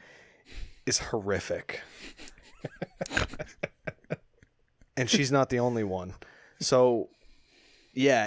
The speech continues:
it, but don't get me wrong, it's smooth as hell. When you're, when you're in there, it's so, so smooth. I would hope so. It's a fucking two generation, yeah,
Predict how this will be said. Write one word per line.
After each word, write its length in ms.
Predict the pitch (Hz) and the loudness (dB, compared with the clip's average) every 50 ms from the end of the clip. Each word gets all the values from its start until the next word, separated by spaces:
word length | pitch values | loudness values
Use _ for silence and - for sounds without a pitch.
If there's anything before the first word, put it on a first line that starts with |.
| - | 4
it, 240 | - 147 147 147 147 | 4 2 2 4 4
but 300 | 170 202 175 160 160 156 | 4 4 4 2 -2 4
don't 140 | 156 214 214 | 6 6 8
get 80 | 214 214 | 8 6
me 40 | 180 | 6
wrong, 240 | 156 175 175 170 165 | 6 6 6 6 6
it's 140 | 170 - | 4 4
smooth 340 | - - - 185 185 175 160 | 2 4 6 8 8 8 8
as 100 | 160 156 | 6 4
hell. 380 | - 175 196 190 160 107 - - - - _ - | 4 4 4 4 4 2 0 -6 -14 -20 _ -16
When 280 | 160 143 139 151 160 | -6 2 4 4 6
you're, 280 | 165 165 165 165 165 160 | 8 8 8 8 8 8
when 140 | 151 156 156 | 8 6 6
you're 180 | 160 165 165 165 | 6 8 8 8
in 120 | 165 165 | 6 6
there, 220 | 165 165 165 165 160 | 6 8 8 8 8
it's 120 | 156 - | 6 4
so, 500 | - - - - - - - 98 67 104 | 2 2 4 4 2 2 2 0 -2 -4
so 380 | - - - - 180 165 170 156 | -2 0 2 6 6 6 6 6
smooth. 380 | - - - 131 110 104 98 | 4 0 0 2 2 4 4
I 100 | 120 127 | 6 6
would 120 | 139 147 143 | 6 6 6
hope 240 | 156 151 143 139 | 4 4 2 2
so. 400 | - - 156 151 143 113 - - - - - - - - - - - - - - - _ _ _ _ - | 2 4 6 8 8 8 6 2 -2 -12 -20 -20 -20 -20 -20 -20 -20 -20 -20 -20 -20 _ _ _ _ 0
It's 560 | - 135 135 135 - - - - - - - _ _ _ _ _ _ _ _ _ _ - | 2 2 2 4 2 2 2 2 0 -2 -4 _ _ _ _ _ _ _ _ _ _ -6
a 40 | 135 | -6
fucking 600 | - - 139 131 131 - 131 123 127 123 113 - - _ _ _ _ _ _ _ | 0 0 0 0 0 -2 -6 -8 -8 -8 -10 -12 -16 _ _ _ _ _ _ _
two 300 | - - - - 151 151 | -4 -2 0 0 0 0
generation, 960 | 139 - 139 139 139 135 127 123 127 131 123 - 135 131 123 127 127 120 101 - _ _ _ _ _ _ _ _ _ _ _ _ _ _ - | 2 2 2 2 4 4 6 6 6 6 6 4 4 4 2 2 -2 -6 -8 -12 _ _ _ _ _ _ _ _ _ _ _ _ _ _ -2
yeah, 320 | 117 117 131 165 196 196 | 2 2 4 4 2 0